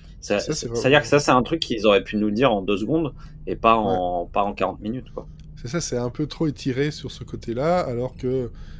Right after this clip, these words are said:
Speaker 2: en fait, finalement, euh, ce qui aurait pu être intéressant, oui, c'est les rapports de jalousie, les rapports de suspicion, euh, et cetera, avoir une me-, une menace un peu, euh, une menace cachée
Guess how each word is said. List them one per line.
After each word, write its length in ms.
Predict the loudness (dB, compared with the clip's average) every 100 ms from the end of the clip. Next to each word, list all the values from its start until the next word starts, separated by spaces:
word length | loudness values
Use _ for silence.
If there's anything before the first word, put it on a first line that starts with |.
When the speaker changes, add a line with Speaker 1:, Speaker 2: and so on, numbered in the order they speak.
| -14 -14 -4
Speaker 2:
en 80 | 0
fait, 180 | 0 -2
finalement, 560 | -2 -2 2 0 0 -2
euh, 80 |
ce 100 | -4
qui 100 | -4
aurait 100 | -4
pu 80 | -4
être 80 | -6
intéressant, 500 | -6 -4 -4 -4 -6
oui, 160 | -6 -8
c'est 140 | -8
les 80 | -6
rapports 260 | -6 -6
de 80 | -6
jalousie, 380 | -6 -6 -4 -4
les 100 | -4
rapports 280 | -6 -6 -6
de 40 |
suspicion, 680 | -8 -10 -8 -6 -2 -2 -4 -8 -14 -14 -10 -4
euh, 720 | -2 0 0 0 -2 -2 -2
et 80 | -4
cetera, 500 | -8 -6 -2 0 0 0
avoir 240 | -2 -4 -4
une 100 | -2
me-, 140 | -2 -2
une 120 | -2
menace 520 | 0 2 2 2 -2
un 100 | -6
peu, 180 | -4 -2 0 0
euh, 160 | -2 -4 -10 -12 -12 -14 -12
une 80 | -2
menace 260 | 0 0 0
cachée 480 | 0 2 2 0